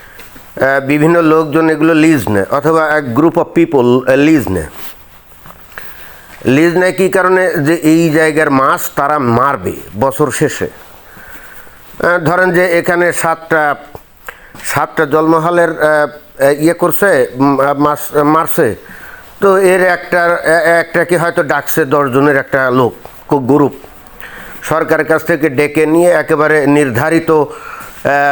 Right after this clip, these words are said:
দিনে তারা কিন্তু সেখানে ওই যে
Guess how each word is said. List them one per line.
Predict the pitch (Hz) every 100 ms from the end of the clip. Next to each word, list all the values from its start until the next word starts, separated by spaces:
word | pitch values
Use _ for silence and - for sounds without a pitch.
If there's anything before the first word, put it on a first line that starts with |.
| 139 143 117
দিনে | 135 160 165 160
তারা | 156 156 147 143 139 -
কিন্তু | 147 135 143
সেখানে | 123 143 131 147 143 143
ওই | 131
যে | 127 131